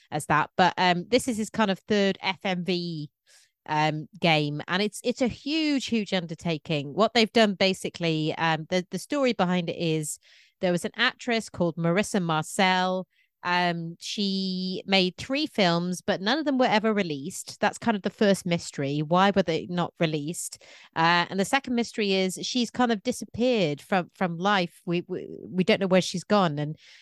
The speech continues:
um, so you, you, you never kind of introduced as a protagonist. You don't know who you are, some kind of film fan maybe, or fan of her. You, you, uh, it's uncovered,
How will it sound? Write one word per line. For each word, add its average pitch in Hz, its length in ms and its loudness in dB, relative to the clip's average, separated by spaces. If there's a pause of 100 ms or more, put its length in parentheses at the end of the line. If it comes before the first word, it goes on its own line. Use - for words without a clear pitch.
(120)
um, 175 300 0
so - 140 0
you, 277 680 2
you, 226 160 0
you 269 280 0
never 277 200 2
kind 247 180 -2
of 233 60 -4
introduced 254 520 -2
as 233 100 -2
a 233 40 0
protagonist. 240 560 -2
You 208 80 -4
don't 214 180 -4
know 208 60 -4
who 185 140 -2
you 208 300 -4
are, 220 500 0
some 214 240 -6
kind 220 180 -2
of 196 60 -8
film 220 300 2
fan 214 340 0
maybe, 214 320 -2
or 175 100 0
fan 214 280 -4
of 190 120 -6
her. 202 380 0 (360)
You, 185 220 -8
you, 208 500 0
uh, 208 200 4
it's 220 180 0
uncovered, 226 600 -2